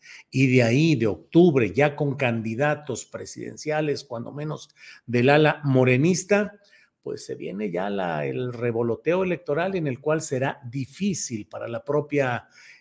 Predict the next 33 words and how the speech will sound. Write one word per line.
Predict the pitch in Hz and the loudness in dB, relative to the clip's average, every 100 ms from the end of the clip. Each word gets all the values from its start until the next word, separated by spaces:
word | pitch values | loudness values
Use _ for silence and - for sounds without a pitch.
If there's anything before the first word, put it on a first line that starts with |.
| _ | _
em, | 131 123 123 123 117 113 113 110 95 - _ - - _ | 0 2 4 4 2 0 0 -2 -6 -12 _ -20 -20 _
para | 123 123 | 0 2
la | 123 | 4
propia, | 143 147 147 139 127 120 113 98 - _ _ _ 123 | 6 4 4 2 4 2 0 -4 -12 _ _ _ -6
eh, | 117 - | -6 2
Corte, | 170 185 143 - 156 | 6 6 6 -2 -2
para | 127 | -2
la | 117 | -4
propia | 113 135 143 | -6 -6 -6
Suprema | - 117 123 123 | -6 -10 -8 -10
Corte | 120 117 123 | -10 -12 -14
de | 110 | -16
Justicia | 107 - 107 117 | -18 -18 -14 -12
de | |
la | 113 | -12
Nación, | 110 - 139 208 _ | -12 -10 -10 -10 _
hacer | 113 - 117 | -16 -12 -10
valer | 123 117 117 123 _ | -8 -6 -8 -10 _
esta | - 123 - 120 | -10 -10 -8 -8
determinación. | 110 120 - 113 110 120 120 - - - _ - - - | -8 -10 -10 -12 -8 -8 -8 -10 -14 -18 _ -16 -12 6
Bueno, | 165 156 143 - | 8 10 8 6
ese | 185 208 | 6 8
es | 190 - | 4 2
uno | 214 220 208 175 | 6 8 8 4
de | |
los | 143 123 | 0 -2
asuntos | 117 180 180 190 151 | -4 -4 -4 -6 -8
que | - | -6
le | 120 135 | -6 -4
he | |
dicho | 147 147 143 | -6 -8 -10
que | 113 | -10
resultan | 82 - 131 127 131 127 | -14 -12 -10 -8 -4 -4